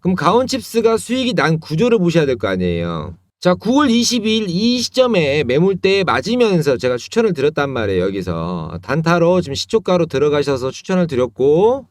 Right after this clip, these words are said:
갭을 띄우면서 긴 장대 양봉을 보여줬단 말이에요. 그러면 여러분들이 가온칩스 제가 평균가 이만 오천육백오십 원, 이만 오천육백오십 원에 여러분들에게 추천을 드렸잖아요.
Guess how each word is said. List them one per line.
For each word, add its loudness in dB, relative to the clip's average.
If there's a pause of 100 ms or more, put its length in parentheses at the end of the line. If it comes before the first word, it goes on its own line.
갭을 2
띄우면서 2
긴 0
장대 0
양봉을 2
보여줬단 -2
말이에요. -4 (180)
그러면 2
여러분들이 4
가온칩스 -2
제가 2
평균가 0
이만 4
오천육백오십 2
원, 0
이만 2
오천육백오십 2
원에 2
여러분들에게 4
추천을 -2
드렸잖아요. -2